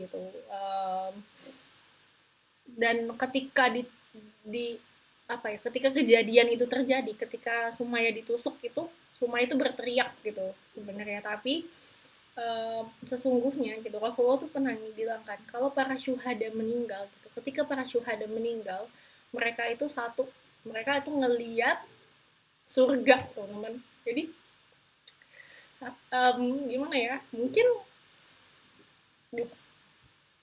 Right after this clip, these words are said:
saat itu mungkin Sumayyah atau kita melihatnya bahwa ini udah klimaksnya lah penyiksaan untuk Sumayyah, tapi justru Allah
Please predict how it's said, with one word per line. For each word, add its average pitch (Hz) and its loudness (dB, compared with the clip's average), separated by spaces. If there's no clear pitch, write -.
saat 240 2
itu 262 -2
mungkin 370 -2
Sumayyah 269 2
atau 269 -4
kita 269 -6
melihatnya 269 -2
bahwa 233 -2
ini 320 -2
udah 240 2
klimaksnya 262 4
lah 240 0
penyiksaan 240 -2
untuk 247 -6
Sumayyah, 233 0
tapi 226 -2
justru 262 -4
Allah 294 4